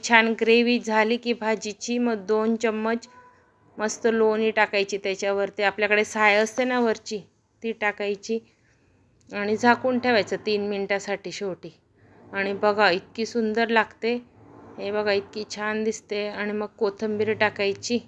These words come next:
कोथिंबीर टाकल्यानंतर आपण आता छानपैकी ताट मस्त सजवू जेवायसाठी. बघा, तुम्हाला खूप आवडेल आणि काही चुकलं असेल तर मला माफी करा.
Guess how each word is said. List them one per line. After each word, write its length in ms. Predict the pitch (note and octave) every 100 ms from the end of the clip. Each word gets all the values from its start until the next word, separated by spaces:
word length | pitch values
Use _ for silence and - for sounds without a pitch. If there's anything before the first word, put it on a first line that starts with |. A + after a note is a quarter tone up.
| _ _ _ - _ _ - -
कोथिंबीर 480 | - A3 A#3 A3+ A3
टाकल्यानंतर 960 | G#3+ G#3+ G#3+ A3 G#3+ G#3+ G#3+ G#3+ - A#3 A#3+ _ _ _ _ _ _ _ _ _ _ _ -
आपण 320 | G3 - G#3+
आता 360 | G#3+ G#3 A3 G#3+ -
छानपैकी 760 | G#3+ A#3 A3+ A3 A3+ A3 - A#3 -
ताट 280 | G#3 G#3 -
मस्त 280 | G#3 G3+ A#3
सजवू 540 | G#3 A3 G#3 G3 G#3+ B3 - F#3+
जेवायसाठी. 760 | F#3+ G3 G#3 G#3 G#3 - A#3 A3 _ -
बघा, 300 | G3+ G#3+ G#3+
तुम्हाला 420 | G#3+ G#3+ G#3+ G#3 G3+
खूप 300 | A#3 A3+ F#3+
आवडेल 440 | G#3 G#3+ G3+ G#3 A3 - _ _ _ _ _ G3+
आणि 180 | G3+
काही 200 | G#3+ A3+
चुकलं 460 | A3+ A#3+ A#3+ A3+ A3
असेल 320 | A3 A#3+ A#3 A3 _ G#3+
तर 100 | G#3+
मला 300 | G#3 G3+ G#3+
माफी 400 | G#3+ G3+ G3+ A3+
करा. 300 | G#3+ G3+